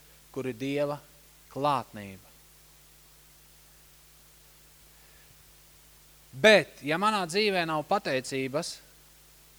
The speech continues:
tad ko tad es varu tēmēt uz vissvētāko vietu?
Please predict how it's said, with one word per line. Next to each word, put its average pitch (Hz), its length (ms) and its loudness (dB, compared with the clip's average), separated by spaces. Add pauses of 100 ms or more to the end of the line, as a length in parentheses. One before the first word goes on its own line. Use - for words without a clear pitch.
(1700)
tad 117 160 -14
ko 139 160 -2
tad 113 160 -6
es 110 160 -10
varu 113 160 -10
tēmēt 123 540 -8
uz 104 160 -14
vissvētāko 107 800 -12
vietu? 107 300 -12